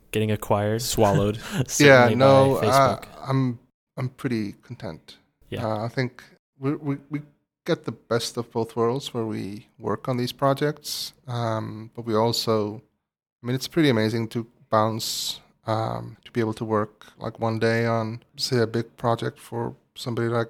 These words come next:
Speaker 3: Red Bull, and then maybe next day we're working with Medium or somebody else, and it's, you know, it, it's very hard to match that with any, with any other company. I, I can't really see how they would, that
Speaker 2: Can't
Speaker 3: would
Speaker 2: get
Speaker 3: work.
Speaker 2: boring.
Speaker 3: <laughs> Yeah.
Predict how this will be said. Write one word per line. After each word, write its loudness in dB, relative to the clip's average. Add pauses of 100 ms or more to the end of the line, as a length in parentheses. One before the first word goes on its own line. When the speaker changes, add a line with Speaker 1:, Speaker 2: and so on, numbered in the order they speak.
Speaker 3:
Red 0
Bull, 2
and 0
then -2
maybe -4
next -8
day -4
we're -4
working -6
with -10
Medium -6
or -8
somebody 0
else, 0
and -2
it's, -8
you -6
know, 2
it, -2
it's -4
very 8
hard 6
to -2
match -2
that -8
with -10
any, -10 (220)
with -6
any 4
other 2
company. -6
I, -4 (160)
I -8 (240)
can't -6
really -6
see -6
how -4
they -6
would, -10 (200)
that 2
Speaker 2:
Can't 6
Speaker 3:
would 0
Speaker 2:
get 6
Speaker 3:
work. 6
Speaker 2:
boring. 0 (240)
Speaker 3:
<laughs> 0
Yeah. 2